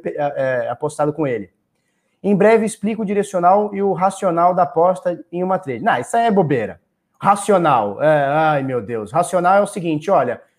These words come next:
o Bitcoin não para de subir, esse é o racional. Para, para, para, para, que aí ficou feio.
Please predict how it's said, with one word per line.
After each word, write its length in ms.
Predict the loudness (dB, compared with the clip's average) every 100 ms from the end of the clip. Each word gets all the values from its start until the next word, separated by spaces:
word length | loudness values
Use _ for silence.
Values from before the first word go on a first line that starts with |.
| _ -10
o 80 |
Bitcoin 320 | -8 -4 -2 0
não 100 | 2
para 200 | 2 2
de 80 | -2
subir, 260 | -4 -2
esse 140 | -2 -2
é 40 |
o 40 |
racional. 480 | -2 -2 0 0 0 0
Para, 260 | -2 -2
para, 280 | -4 -4 -4
para, 280 | -2 -2 0
para, 240 | 2 2
que 80 | 0
aí 100 | -2
ficou 200 | -2 -4
feio. 360 | -2 -4 -4